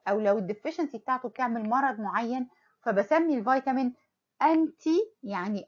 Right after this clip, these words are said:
المضاد للمرض اللي بيحصل لو نقص. النايت بلايندنس هو العشاء الليلي أو العمى الليلي، عدم القدرة على الرؤية وتمييز الأشياء في الضوء الخا-،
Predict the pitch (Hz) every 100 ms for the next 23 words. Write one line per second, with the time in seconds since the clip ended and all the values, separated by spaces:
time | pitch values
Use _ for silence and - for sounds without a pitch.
0 | 220 226 220 214 202 269 247 269 - _
1 | - - 220 226 262 233 202 196 240 -
2 | 240 208 196 196 - 175 _ _ _ _
3 | _ _ _ - 214 220 294 392 277 214
4 | 254 240 240 285 240 214 185 185 247 247
5 | 196 214 202 - 190 185 180 226 226 190
6 | 202 202 285 - _ _ _ - 233 254
7 | 226 - 294 208 190 175 202 190 247 -
8 | 196 180 208 202 247 214 - 202 - 233
9 | 196 - _ - 196 175 247 240 - -
10 | 196 190 240 240